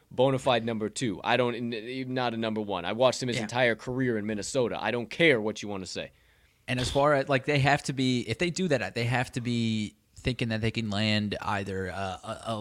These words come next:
Speaker 2: a, you know, a, uh, you know, allegation-free and healthy and ready to rock Deshaun Watson
Speaker 1: Deshaun.
Speaker 2: or Russell Wilson. Like, and as far as Carson
Speaker 1: Period.
Speaker 2: Wentz, if he
Speaker 1: Period.
Speaker 2: gets, like, 'cause it's cut, it says will probably be cut or traded. If he's cut, I mean, the team you said that could use an upgrade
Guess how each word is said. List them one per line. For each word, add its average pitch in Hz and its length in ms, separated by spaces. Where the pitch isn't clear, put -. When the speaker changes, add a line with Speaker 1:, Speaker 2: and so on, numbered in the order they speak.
Speaker 2:
a, 104 40
you 107 160
know, 101 220
a, 98 140
uh, 95 260
you 98 160
know, 90 140
allegation-free 127 1080
and 98 240
healthy 131 340
and 117 100
ready 127 140
to 120 100
rock 120 200
Deshaun 117 300
Watson 170 460
Speaker 1:
Deshaun. 151 120
Speaker 2:
or 95 140
Russell 113 360
Wilson. 170 460
Like, 113 220
and 120 120
as 113 80
far 160 120
as 139 80
Carson 143 300
Speaker 1:
Period. 101 60
Speaker 2:
Wentz, 123 340
if 143 200
he 147 100
Speaker 1:
Period. - 40
Speaker 2:
gets, 131 320
like, 123 180
'cause 135 140
it's 143 160
cut, 147 220
it 131 180
says 117 260
will 120 180
probably 131 460
be 113 160
cut 147 360
or 131 200
traded. 117 480
If 113 100
he's 196 180
cut, 135 360
I 120 80
mean, 110 100
the 104 80
team 143 200
you 165 140
said 117 400
that - 160
could 107 140
use 135 120
an 117 120
upgrade 107 640